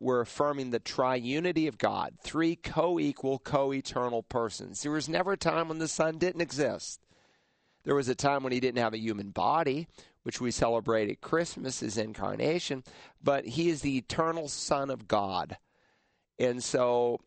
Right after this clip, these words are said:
it's quite appropriate when someone is baptized, uh, to really baptize them in the name of the Father, Son, and the Holy Spirit. Because, again, God is one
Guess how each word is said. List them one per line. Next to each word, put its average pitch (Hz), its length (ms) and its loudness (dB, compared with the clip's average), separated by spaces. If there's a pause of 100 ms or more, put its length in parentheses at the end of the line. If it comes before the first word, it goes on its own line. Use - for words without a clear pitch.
(140)
it's 131 240 0
quite 151 300 2
appropriate 135 840 0 (120)
when 123 260 0
someone 135 360 -2
is 107 120 -4
baptized, 117 1080 -2 (640)
uh, 107 280 2
to 135 560 0
really 139 460 2 (140)
baptize 131 800 0
them 127 480 0 (160)
in 127 200 2
the 117 100 2
name 120 580 0
of 101 240 -2
the 107 80 0
Father, 113 460 2
Son, 117 300 0
and 107 140 -4
the 104 100 0
Holy 113 240 0
Spirit. 113 420 0 (180)
Because, 131 260 0
again, 131 280 0
God 135 260 4
is 131 180 -2
one 110 460 -2